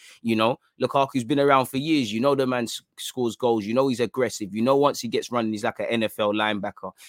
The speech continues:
It's a myth, you know. You know his general plays improve. You know he's primarily in that Chelsea team to score goals, but he's also there for general play, to be that physical hold-up guy, kinda what Giroud was doing for France for the more technical players.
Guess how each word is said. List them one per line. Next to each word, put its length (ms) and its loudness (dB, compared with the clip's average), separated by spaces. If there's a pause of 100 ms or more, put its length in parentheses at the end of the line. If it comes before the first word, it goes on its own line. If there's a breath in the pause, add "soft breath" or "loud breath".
(120 loud breath)
It's 180 -4
a 80 2
myth, 260 -2 (200 soft breath)
you 160 2
know. 180 2
You 140 0
know 180 6
his 180 2
general 340 4
plays 300 -2
improve. 400 -4
You 80 0
know 180 2
he's 180 -4
primarily 640 2
in 120 -2
that 160 -6
Chelsea 360 -2
team 220 -6
to 100 -14
score 300 -6
goals, 360 4 (300 loud breath)
but 180 4
he's 140 2
also 300 0
there 220 2
for 140 -4
general 400 0
play, 240 -2
to 140 -8
be 180 0
that 240 -2
physical 420 -4
hold-up 440 0
guy, 180 -2
kinda 300 -2
what 160 -2
Giroud 340 -2
was 140 -4
doing 220 2
for 120 -10
France 360 -2
for 100 -10
the 80 -2
more 200 -2
technical 440 -8
players. 320 -4